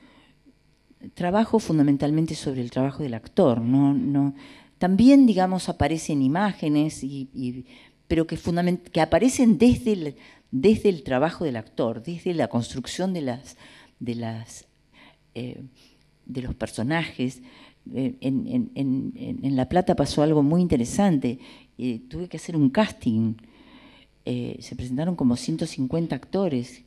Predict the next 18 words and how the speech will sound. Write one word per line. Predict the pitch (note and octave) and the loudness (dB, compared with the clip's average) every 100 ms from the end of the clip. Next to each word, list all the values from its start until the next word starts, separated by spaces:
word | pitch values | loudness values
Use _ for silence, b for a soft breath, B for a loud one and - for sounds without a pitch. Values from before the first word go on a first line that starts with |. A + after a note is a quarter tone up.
| _ - | _ -6
tenían | B2 D3 | 0 2
que | D3 | 0
ser | - D3+ | -2 -4
actores | C#3+ D#3+ D#3 | -2 -4 -4
de | C#3+ | -4
La | A2+ | -8
Plata, | - D#3 C3+ B2 | -4 -4 -4 -6
además. | A2+ A2 A2 A2 _ b b b b b b b b b b _ _ _ - | -4 -2 -2 -4 _ b b b b b b b b b b _ _ _ -14
Y | C#3+ C3+ | -12 -8
fue | - | -2
una | A3 | 0
experiencia | G#3 D3+ F#3+ G3+ F#3+ D3 | 0 -2 -2 -2 -2 -2
muy | E3 A3+ A#3 | 4 6 6
interesante. | D#3+ D3 - B2+ B2 A#2 A#2+ B2 A#2 A#2 A#2 A2 - | 4 -2 -2 -2 -2 -6 -4 -4 -2 -4 -8 -10 -6
Mm, | B2+ B2 B2 - B B B | -4 -4 -6 -12 B B B
pudimos | - C3+ E3+ F3+ E3+ D3+ | -8 -4 -2 -2 -4 -4
desarrollar, | B2+ B2 C3 C3+ D3+ D#3 | -6 -6 -8 -8 -6 -4
además, | D3 C#3+ D#3 | 0 0 -2